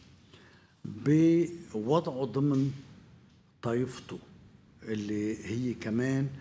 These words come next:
آه، تنتمي إلى مشارب، آه، بقدر أقول مش مذهبية، بس، آه، يمكن بالوحي الروحي،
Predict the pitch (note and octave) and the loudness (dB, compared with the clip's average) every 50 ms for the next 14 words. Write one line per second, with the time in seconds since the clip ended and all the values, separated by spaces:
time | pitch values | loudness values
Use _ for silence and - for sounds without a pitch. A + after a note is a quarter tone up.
0 | - - - - - - - - - - G#2 G2+ G2+ G2+ G2 G2 F#2+ - - - | -16 -18 -20 -20 -20 -20 -20 -18 -12 -8 -4 -4 -2 -2 -4 -6 -8 -10 -8 -6
1 | B2 A2+ G#2 - - A#2 G#2+ A2 A2+ A2 G2+ - A2 G2+ G#2 G#2 G2+ G2+ G#2 G2+ | -6 -6 -6 -4 -4 -4 -2 -2 -2 -4 -4 -6 -6 -4 -4 -4 -4 -4 -6 -8
2 | G2+ - - G#2 G2+ G2+ G2 - - - C3 B2+ B2 A2+ A2 G2 G2 - - - | -10 -12 -12 -10 -8 -8 -6 -6 -4 -2 -2 -2 0 -2 -2 -4 -6 -10 -16 -18
3 | - - - - - - - - - - _ _ - - G2+ G#2 G2+ - A2 A2 | -18 -20 -20 -20 -20 -20 -20 -20 -20 -20 _ _ -12 -8 -6 -6 -6 -6 -4 -4
4 | A#2+ B2 B2+ G2+ G#2 A2 G#2+ A2 A2 B2 B2 B2 A#2+ A#2 - - - - - - | -4 -4 -4 -4 -4 -4 -4 -4 -2 -2 0 0 0 -2 -4 -10 -16 -20 -20 -20
5 | - - - - - - - - A#2 A#2 A#2+ B2 - - - C3 C3 A#2+ G#2 G#2+ | -20 -20 -20 -20 -18 -16 -14 -10 -6 -6 -4 -4 -4 -4 -2 -2 -2 -2 -2 -2
6 | A2 A2+ A2+ A#2 E3+ F3+ D#3 C3 A2 F#2+ F#2 G#2+ G#2 - - - - - - - | -4 -4 0 0 0 0 2 0 -2 0 -2 -2 -4 -4 -8 -14 -16 -18 -20 -20
7 | - - - - - A2 A2 A2 - B2 B2+ C3 B2 A#2+ - - A#2+ A#2 A#2 A2+ | -20 -20 -20 -12 -6 -4 -4 -4 -2 -2 -2 -2 -4 -4 -4 -2 -2 0 -2 -4
8 | A2+ - - - - - - G#2 A2 A2+ G#2+ A2+ A#2+ C#3+ D#3+ - - - B2 B2+ | -6 -14 -20 -20 -20 -16 -10 -6 -6 -4 -4 -2 0 0 0 -2 -2 -4 -4 -4
9 | B2 G#2 G#2+ A#2 C3+ C#3+ D3 A#2+ - - - A2+ A2+ A2 | -4 -4 -4 -2 0 0 0 -2 -2 -4 -2 -2 -2 -2